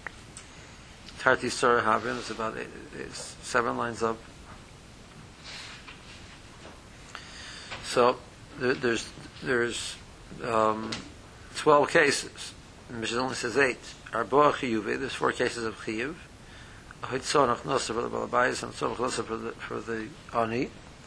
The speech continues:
The Tamanya Pturi, and there's eight, eight cases of Potter.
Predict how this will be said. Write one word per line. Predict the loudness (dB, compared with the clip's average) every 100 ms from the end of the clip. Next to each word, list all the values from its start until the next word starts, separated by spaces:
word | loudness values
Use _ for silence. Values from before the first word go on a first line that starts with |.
| -16 -14 -12 -12 -14 -14
The | -8
Tamanya | 2 4 6
Pturi, | 2 4 8 8 6 0 -16 -8
and | -2
there's | 0 2 2
eight, | 2 2 2
eight | 2 4
cases | 4 4 4
of | 4
Potter. | 6 6 4 -2